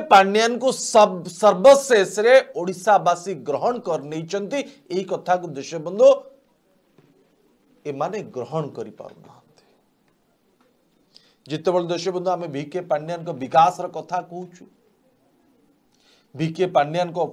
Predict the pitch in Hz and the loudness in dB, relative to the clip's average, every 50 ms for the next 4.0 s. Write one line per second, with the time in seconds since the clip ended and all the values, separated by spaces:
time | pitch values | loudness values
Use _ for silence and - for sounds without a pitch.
0 | - - 147 147 - 196 170 - - 185 185 180 - - - 185 190 190 175 - | -6 -10 -8 -4 -4 -4 -4 -4 -4 -6 -6 -6 -8 -16 -14 -14 -14 -14 -14 -18
1 | - 170 - _ _ _ _ _ _ _ _ _ _ _ _ _ _ _ _ _ | -20 -20 -20 _ _ _ _ _ _ _ _ _ _ _ _ _ _ _ _ _
2 | _ _ _ _ _ _ _ _ _ _ _ _ _ _ _ _ _ _ _ - | _ _ _ _ _ _ _ _ _ _ _ _ _ _ _ _ _ _ _ -10
3 | 175 160 165 180 160 147 156 147 131 151 143 143 - 139 139 170 175 190 220 | -8 -6 -4 -4 -2 -2 -2 -2 -2 -6 -8 -8 -10 -10 -10 -8 0 2 2